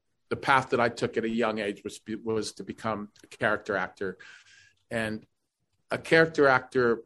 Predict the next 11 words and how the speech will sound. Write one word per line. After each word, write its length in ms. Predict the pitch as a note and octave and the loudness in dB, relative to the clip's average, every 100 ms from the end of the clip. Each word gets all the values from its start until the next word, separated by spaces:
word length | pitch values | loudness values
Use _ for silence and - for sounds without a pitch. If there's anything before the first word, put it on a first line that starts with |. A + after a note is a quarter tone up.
| - | -8
mostly 800 | B2 A#2 C3+ C#3+ - - C#3+ B2+ | -2 4 6 6 4 -2 2 2
supports 880 | - C3+ - A2 A2 A2 - - - _ _ _ _ _ - | 0 -4 -2 0 0 0 -6 -8 -12 _ _ _ _ _ -10
in 120 | G2+ | -10
films, 600 | - - F2+ - - - _ _ _ _ | -10 -6 -6 -8 -20 -20 _ _ _ _
is 120 | G#2+ G2 | -12 -10
the 100 | G2 | -10
supporting 480 | - F#2+ A2+ G2+ | -10 -6 -4 -4
role 180 | G2 F2+ | -4 -8
in 80 | E2 | -10
films, 220 | - D#2+ _ - | -16 -20 _ -14
right? 160 | G2 | -12